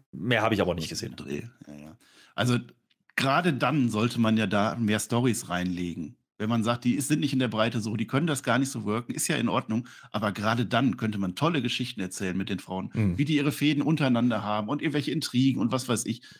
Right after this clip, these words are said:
Speaker 2: Das macht man komplett gar nicht. Die einen sagen, „Ich gewinne“, die anderen sagen, „Ich gewinne“, und jetzt ist Becky Lynch dabei.
Speaker 1: Ja. Aber, äh, lasst uns gerne im, im Chat mal wissen, wie ihr dieses Match gesehen habt. Auf der Fünfer-Skala, auf fünf Sterne. Ähm,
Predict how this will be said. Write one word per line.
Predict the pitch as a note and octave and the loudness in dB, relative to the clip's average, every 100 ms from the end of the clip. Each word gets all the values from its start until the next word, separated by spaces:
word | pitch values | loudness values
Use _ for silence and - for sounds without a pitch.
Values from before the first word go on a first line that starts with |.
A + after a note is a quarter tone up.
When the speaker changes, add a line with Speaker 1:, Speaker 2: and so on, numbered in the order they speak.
| - - | -16 -6
Speaker 2:
Das | B2+ - | -4 -4
macht | A#2+ A#2+ - | -2 -2 0
man | D3+ C3+ | -2 0
komplett | B2 - B2 | -2 0 -2
gar | - A2+ | 2 2
nicht. | B2 B2 | 2 0
Die | |
einen | G2 C3+ | 0 0
sagen, | C3 B2+ | 0 -2
„Ich | - | -2
gewinne“, | A#2+ B2 B2+ | -2 0 0
die | - | 0
anderen | C3 A#2+ | 0 0
sagen, | A#2 | 0
„Ich | A2+ | -2
gewinne“, | - G#2 A#2 | -4 -4 -2
und | A2+ | -2
jetzt | A2+ | -6
ist | A2+ | -8
Becky | G#2 G#2 | -10 -6
Lynch | A2 - | -4 -4
dabei. | E2+ A#2+ B1+ - - | -8 -10 -12 -16 -8
Speaker 1:
Ja. | - G#3 - - - - A#2+ | -2 -2 -4 -10 -10 -10 -6
Aber, | C#3+ G#3 F#3+ | -2 -2 -2
äh, | F#3+ F#3+ | -2 0
lasst | E3 G#3 | 0 0
uns | C4+ | 0
gerne | - A#3 | 2 2
im, | A#3+ - E3 | 2 2 2
im | - | 0
Chat | D#3+ A#3 | 0 2
mal | B3 | 2
wissen, | D#3 C3 G2+ | 2 2 0
wie | A#2+ | 0
ihr | F3+ | 0
dieses | D#3+ C3 A2 | 0 0 2
Match | A#2+ | 0
gesehen | G#2 F#2+ F#2 | 2 2 2
habt. | - | 2
Auf | G#2+ G#2 | 0 2
der | G#2+ | 2
Fünfer-Skala, | - E3 C3+ - F2+ F#2+ | 2 2 2 2 2 4
auf | F2+ | 4
fünf | C#3 B2 | 2 2
Sterne. | C3 C#3+ C3 | 2 2 2
Ähm, | C3 B2+ | 0 -2